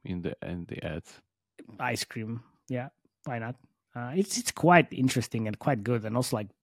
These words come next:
Speaker 2: definitely get, grabbing the attention. So I think, uh, also when it's re-, related to the game, uh, it's, the hook kind of ensures the, the smooth transition from the initial hook to,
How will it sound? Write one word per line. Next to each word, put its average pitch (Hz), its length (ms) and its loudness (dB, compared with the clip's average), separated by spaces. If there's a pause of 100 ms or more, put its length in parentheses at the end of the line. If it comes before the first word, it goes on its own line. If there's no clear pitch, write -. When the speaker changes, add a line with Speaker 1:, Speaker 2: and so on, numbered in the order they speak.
(100)
Speaker 2:
definitely 143 400 4
get, 110 320 -6
grabbing 110 340 -6
the 101 100 -10
attention. 107 360 -8 (640)
So 151 240 6
I 151 100 0
think, 202 280 4
uh, 110 220 -2
also 131 460 2
when 117 240 -2
it's - 220 -2
re-, 120 200 -2
related 123 480 6
to 110 80 -2
the 101 120 -2
game, 139 480 4 (180)
uh, 123 600 -4 (100)
it's, - 500 -2
the - 160 -2
hook - 340 0
kind 139 160 4
of 139 160 0
ensures 123 360 0
the, - 280 -2
the 107 120 -8
smooth 123 420 2
transition 110 500 -2
from 117 300 0
the - 140 -12
initial 147 400 0
hook 131 240 0 (280)
to, - 60 -18